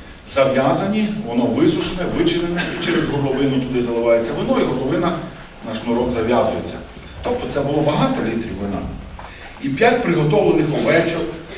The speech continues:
і п'ять пакунків зерна пряженого. Пряжене зерно — це таке, як попкорн, тільки не з, е, кукурудзи,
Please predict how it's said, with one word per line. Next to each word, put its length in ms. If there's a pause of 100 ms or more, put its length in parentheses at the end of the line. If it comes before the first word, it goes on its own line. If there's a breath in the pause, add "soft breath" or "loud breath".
(220 loud breath)
і 40
п'ять 300
пакунків 500
зерна 640 (220)
пряженого. 680
Пряжене 380
зерно — 380
це 160
таке, 140
як 160
попкорн, 440 (120)
тільки 240
не 100
з, 200
е, 180
кукурудзи, 500